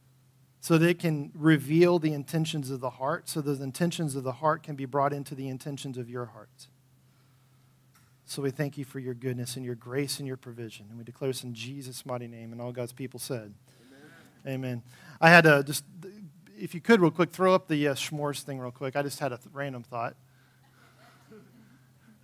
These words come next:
This, I'm not preaching about judgment, but that's what happens when you judge. "Judge not, lest you be judged," 'cause you're gonna find yourself in the fire pretty soon as well.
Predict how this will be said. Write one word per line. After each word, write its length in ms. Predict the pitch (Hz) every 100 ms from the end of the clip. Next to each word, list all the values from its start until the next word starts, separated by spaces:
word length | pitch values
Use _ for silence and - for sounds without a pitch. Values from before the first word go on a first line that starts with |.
| - _ _ _ _ _ _ _ _ _ -
This, 140 | 170 - -
I'm 100 | 147
not 160 | 156 -
preaching 280 | 175 170 147
about 220 | 123 123
judgment, 460 | 139 127 143 -
but 300 | 131 185 127 - _ _ _ _ - - - - - - - - - - - - - - _ -
that's 220 | 170 185
what 100 | 220
happens 340 | 202 202 196 175
when 120 | 165
you 100 | 156
judge. 580 | 147 180 147 139 - - - - - - - - - - - -
"Judge 280 | 135 190 170
not, 300 | 196 208 196
lest 400 | 175 185 190 -
you 100 | 185
be 140 | 180 165
judged," 460 | 156 180 190 -
'cause 160 | 170 156
you're 80 | 185
gonna 120 | 180
find 220 | 196 185
yourself 360 | 175 196 180 170
in 40 |
the 80 | 160
fire 300 | - 165 170
pretty 220 | 180 160
soon 240 | 160 165
as 120 | 151 139
well. 280 | 160 107